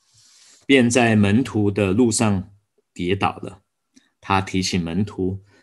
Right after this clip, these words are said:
凡想逃避为他受羞辱的，在他带着能力降临地上的时候，必要受更大的羞辱。弟兄姐妹，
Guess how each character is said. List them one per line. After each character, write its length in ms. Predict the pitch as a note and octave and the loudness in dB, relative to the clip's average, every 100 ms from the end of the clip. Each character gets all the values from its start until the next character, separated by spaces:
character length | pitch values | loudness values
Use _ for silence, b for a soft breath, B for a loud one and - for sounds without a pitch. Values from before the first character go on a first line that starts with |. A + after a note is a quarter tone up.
| b | b
凡 260 | A2 A2 C3+ | 0 0 2
想 260 | A#2+ F2+ | 0 -2
逃 260 | F2+ F#2+ G2 | -4 -2 0
避 440 | G2+ C#3 B2 - b b _ | 4 4 4 -2 b b _
为 340 | - C3 A#2+ G#2 | 2 6 6 4
他 560 | G2+ G#2 A2 A2+ - _ - | 0 0 0 -2 -8 _ -6
受 260 | - B2 | 2 2
羞 320 | G#2+ - C#3 | 2 4 6
辱 180 | C3 G#2+ | 6 0
的， 280 | - - - _ _ _ _ _ | -4 -14 -16 _ _ _ _ _
在 200 | A#2 G#2+ | 2 2
他 240 | G2+ G#2 | 2 0
带 220 | G#2 B2+ | 2 0
着 140 | A#2+ G#2 | 2 2
能 220 | F#2+ F#2 | 2 2
力 140 | A2+ | 2
降 320 | G#2 D3 C#3+ G#2 | 0 0 0 2
临 220 | F#2 F#2+ | 0 -2
地 160 | B2+ | -2
上 220 | A#2 B2 G#2+ | 0 -2 -2
的 80 | |
时 180 | F#2+ - | -4 -8
候， 380 | F#2 A2+ G2 G2 _ _ _ _ | -6 -4 -4 -6 _ _ _ _
必 160 | G2 F#2+ | -2 0
要 200 | F#2+ F2 | 0 -2
受 240 | - G2+ | -2 -2
更 380 | F#2 D3 B2 F#2+ | 2 4 4 2
大 180 | G#2 F2+ | 0 0
的 120 | - | -2
羞 280 | - F#2 F2+ | -6 -4 -4
辱。 220 | - - _ _ _ _ _ _ _ _ _ _ _ _ _ _ _ _ _ _ _ | -6 -12 _ _ _ _ _ _ _ _ _ _ _ _ _ _ _ _ _ _ _
弟 80 | A2 | -4
兄 160 | G#2 B2 | -2 0
姐 140 | A#2 | 2
妹， 380 | G2 G2 F#2 | 2 0 -4